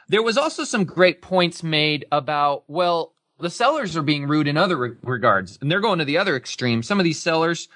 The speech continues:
there was one comment where a seller had had their house on the market for a week. They got one offer and one offer only at full price, and they said, "We want to wait another week to see what happens."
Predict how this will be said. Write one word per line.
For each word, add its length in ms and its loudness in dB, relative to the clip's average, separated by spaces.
there 100 -2
was 120 -2
one 260 0
comment 400 -2
where 240 2
a 80 -4
seller 320 0
had 200 -4
had 220 0
their 120 0
house 240 0
on 80 0
the 60 0
market 300 2
for 140 0
a 60 0
week. 480 -4
They 80 0
got 260 0
one 320 -2
offer 320 0
and 140 -6
one 140 0
offer 360 0
only 360 2
at 120 -2
full 200 0
price, 340 0
and 80 -4
they 60 -4
said, 120 -6
"We 120 2
want 140 2
to 40 0
wait 180 0
another 300 0
week 300 -2
to 100 -2
see 140 -2
what 160 0
happens." 520 -2